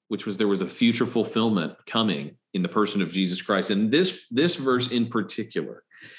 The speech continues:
is one of the most popular verses to talk about. In Matthew chapter two, verse fifteen, this is the story of, of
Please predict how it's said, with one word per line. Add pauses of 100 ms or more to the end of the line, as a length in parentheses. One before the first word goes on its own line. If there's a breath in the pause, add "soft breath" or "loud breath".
(260 loud breath)
is
one
of
the
most
popular
verses (300 soft breath)
to
talk
about.
In
Matthew
chapter
two, (360 loud breath)
verse
fifteen,
this
is
the
story
of, (120)
of